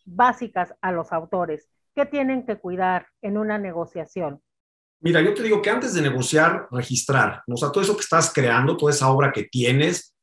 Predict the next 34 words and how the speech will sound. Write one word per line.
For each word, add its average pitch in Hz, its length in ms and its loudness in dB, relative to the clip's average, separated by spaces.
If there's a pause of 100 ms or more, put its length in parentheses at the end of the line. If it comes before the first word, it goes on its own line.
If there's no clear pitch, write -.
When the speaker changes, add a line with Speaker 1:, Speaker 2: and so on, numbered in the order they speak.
(140)
Speaker 2:
llevarla 147 360 4
a 156 40 6
un 151 80 6
registro. 127 400 0
Es 170 60 0
diferente 151 480 2
llegar 131 560 2 (200)
ya 156 280 2
con 147 180 2
un 147 300 2
certificado 135 680 0
autoral 135 540 2
a 117 80 -4
sentarte 143 460 -2
a 147 40 2
negociar 131 440 0
con 139 100 -2
una 170 180 2
obra 151 200 4
que - 80 -4
es - 160 -4
tuya, 104 440 -2 (240)
que 123 140 -4
quede 151 320 2
claro 143 480 4
que 113 260 -2
ese, 143 460 4
esa, 135 560 4 (340)
esa 143 280 4
obra 151 260 8
literaria 131 580 4
es - 160 -2
tuya. 113 320 0
Después, 202 680 2